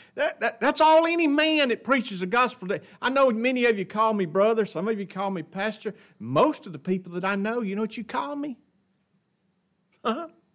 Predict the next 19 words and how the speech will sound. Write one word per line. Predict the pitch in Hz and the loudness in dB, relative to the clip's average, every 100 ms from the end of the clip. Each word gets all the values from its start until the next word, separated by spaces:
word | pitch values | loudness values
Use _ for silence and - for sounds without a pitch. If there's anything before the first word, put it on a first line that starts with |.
| _ _ _ | _ _ _
Richard. | 339 320 - - - _ _ _ _ | -6 -6 -6 -14 -16 _ _ _ _
That's | 254 - | -6 -4
a, | - - _ _ - | -4 -8 _ _ -2
I'm, | 233 220 - | 0 0 0
I'm | 233 269 | 0 2
you. | 254 349 349 - - - _ _ _ _ _ _ _ _ _ _ _ | 4 6 6 4 -6 -18 _ _ _ _ _ _ _ _ _ _ _
Well, | - 143 | -4 -2
I'm | 113 | -2
not | 101 - | -6 -10
you, | 78 64 71 | -18 -20 -20
but | 117 110 | -10 -8
I'm | 110 | -2
like | 190 143 - | -2 -2 -6
you. | 135 110 | -12 -4
Let's, | 165 - 170 - 180 | -4 -4 -12 -10 -14
<laughs> | - - - | -14 -20 -20
I'm | 311 339 | -20 -8
like | 339 302 | -6 -4
you. | 359 349 302 - | -6 -8 -10 -12